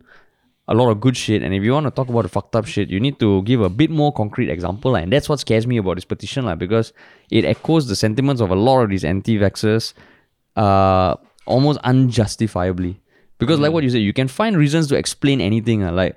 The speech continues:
Speaker 1: I went to the bathroom number two twice today.
Speaker 2: Mm.
Speaker 1: I, there are many reasons why I could f-, have said, "You know what, that's, I ate something yesterday and there was this. That's why I went twice instead of three times as I normally go, or one time as I don't go." And,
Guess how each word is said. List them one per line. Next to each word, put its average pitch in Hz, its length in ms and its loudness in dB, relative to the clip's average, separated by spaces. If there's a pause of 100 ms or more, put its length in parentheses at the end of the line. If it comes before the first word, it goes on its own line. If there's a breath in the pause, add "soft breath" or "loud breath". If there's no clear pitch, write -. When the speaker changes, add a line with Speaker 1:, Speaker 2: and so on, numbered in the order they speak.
(240 soft breath)
Speaker 1:
I 110 120 2
went 147 240 2
to 117 60 -2
the 95 380 2
bathroom 110 400 0
number 101 180 0
two 123 280 2 (120)
twice 110 260 2
today. 92 280 -2 (240 loud breath)
Speaker 2:
Mm. 98 140 -12
Speaker 1:
I, 101 100 2
there 104 120 6
are 98 40 4
many 123 380 2
reasons 151 400 2
why 123 420 0
I - 80 0
could 98 200 -4
f-, - 200 -20 (180)
have 98 200 0
said, - 280 0
"You 107 80 2
know 117 60 4
what, 117 220 0
that's, - 320 0
I 90 100 0
ate 120 240 0
something 113 300 0
yesterday 113 420 2
and 90 160 0
there 85 80 2
was 87 160 0
this. 131 280 2 (220 loud breath)
That's 95 200 0
why 113 120 4
I 104 40 4
went 110 180 -2
twice 127 240 2
instead 98 240 -2
of 87 100 0
three 123 160 0
times 120 300 0
as 90 60 0
I 87 60 0
normally 101 280 2
go, 123 160 2 (100)
or 87 120 2
one 98 180 0
time 110 260 0 (240 soft breath)
as 87 80 -2
I 87 300 2 (580)
don't 107 240 2
go." 104 220 0 (240 loud breath)
And, 90 220 -2